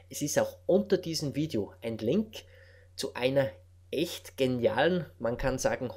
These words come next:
hunderte Jahre alten Marketingstrategie, die erwiesenerweis-, erwiesenerweise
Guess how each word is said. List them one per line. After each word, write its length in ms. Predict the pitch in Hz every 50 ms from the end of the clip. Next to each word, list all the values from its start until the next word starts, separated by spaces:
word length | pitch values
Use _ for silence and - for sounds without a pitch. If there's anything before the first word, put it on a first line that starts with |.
| -
hunderte 480 | - 156 175 190 - 180 170 - - 135
Jahre 420 | 123 117 - - 135 135 156 139
alten 380 | 135 131 135 135 - 123 113 107
Marketingstrategie, 1200 | 107 - - - - - - 117 117 120 - - - - 110 - - - 117 - - 147 170 170 - - - - - - -
die 140 | 127 117
erwiesenerweis-, 1000 | - 123 110 110 120 165 196 - - 202 175 143 139 123 123 139 139 - - - -
erwiesenerweise 1160 | - - - 127 113 110 127 143 - - 165 139 131 127 120 107 110 135 135 - 139 123 120